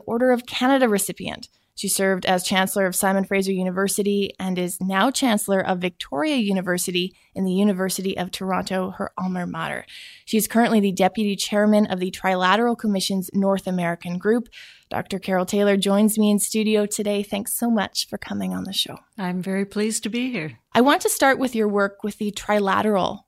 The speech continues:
Speaker 1: Commission. For those who don't know, of course, a non-governmental organization that offers a global platform for open dialogue. We are more connected than ever,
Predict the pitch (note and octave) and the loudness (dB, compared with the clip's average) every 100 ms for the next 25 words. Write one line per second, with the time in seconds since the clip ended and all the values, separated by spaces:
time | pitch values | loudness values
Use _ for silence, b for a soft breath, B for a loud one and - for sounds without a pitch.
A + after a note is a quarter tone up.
0 | _ - G3+ F3 - F#2+ C#2+ - G#3+ G#3 | _ -2 0 0 -2 -2 -4 -4 2 4
1 | G3+ G#3+ F#3+ G3+ G#3 G3 G#3 G3+ G3+ G3 | 4 2 2 2 4 6 6 4 0 0
2 | G3 F#3+ F#3 G3+ G3 F#3+ F#3+ F#3 G3+ F#3+ | 0 4 4 6 4 2 0 -2 -2 -2
3 | G3 F#3+ F#3+ F#3 G3 F#3+ b b b G3+ | 0 0 0 -2 0 -2 b b b 2
4 | F#3+ G3+ G3 F#3+ F#3 G3+ G3+ A#3 D4+ D4+ | 2 2 -2 -2 -2 0 0 0 -4 -8
5 | - A3+ - - A3+ A3+ G#3 - F#3 F#3 | -2 0 0 0 -2 -2 -8 -8 -8 -6
6 | G3 G3+ G3 - - - - E2+ D#2+ - | -4 -4 -6 -12 -12 -8 -6 -6 -6 -10
7 | B B B B B A#3+ B3+ B3+ A3 G3+ | B B B B B 6 8 10 10 8
8 | G3+ G3+ F#3 - - A#3 A3 _ - G3 | 4 0 -2 -2 -2 -2 -8 _ -6 -4
9 | G3 F#3 G3+ F#3+ A3 | -4 -6 -2 0 0